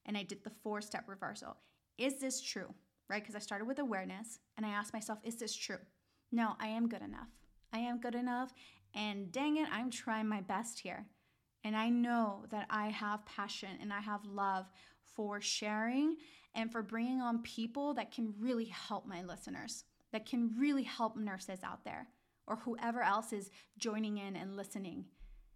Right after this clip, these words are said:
And so I did that. I rewrote the truth.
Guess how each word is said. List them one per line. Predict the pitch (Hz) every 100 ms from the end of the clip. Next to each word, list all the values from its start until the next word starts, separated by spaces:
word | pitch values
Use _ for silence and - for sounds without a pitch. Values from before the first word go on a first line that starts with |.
| _ - _
And | 233 254
so | 240 254 247 240 - - _ _ -
I | 233
did | 226 349 480
that. | 196 175 330 - _ _ _ _ _ _ _ _
I | 233
rewrote | 233 214 285 330 339
the | 349
truth. | - - 180 196 339